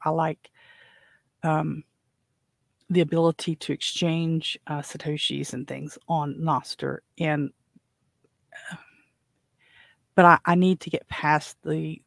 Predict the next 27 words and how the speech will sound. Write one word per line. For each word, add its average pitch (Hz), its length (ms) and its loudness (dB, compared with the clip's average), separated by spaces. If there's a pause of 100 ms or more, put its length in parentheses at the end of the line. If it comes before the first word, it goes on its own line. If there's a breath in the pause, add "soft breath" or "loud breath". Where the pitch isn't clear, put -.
like 175 240 0
I - 20 -10
said, 151 220 -8
the 156 80 -4
raw, 151 240 2
raw 147 180 0
Bitcoin 147 540 -8
stuff. - 300 -12 (960 soft breath)
Um, 147 260 -2 (540)
and, 160 400 0
and 175 160 2
it'll 180 160 6
come, 147 680 4 (140)
it'll 170 180 2
come, 151 560 -2
but 147 140 -6
it's 151 180 -10
just, - 320 -12
I'm, 80 280 -10 (320)
I'm, 151 240 -4 (120)
I'm 156 120 -4
a - 20 -2
little 147 240 -4
frustrated - 560 -12
with 147 140 -14
it - 100 -20
myself. - 420 -14